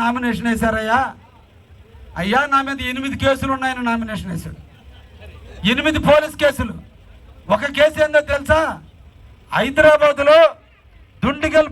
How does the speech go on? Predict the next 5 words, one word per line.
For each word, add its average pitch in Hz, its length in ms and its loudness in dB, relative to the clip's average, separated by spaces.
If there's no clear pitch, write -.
పోలీస్ 294 280 -2
స్టేషన్లో 294 520 0
ఇతరుల 311 380 0
భూమిని 311 320 -4
ఆక్రమిస్తే, 311 580 -2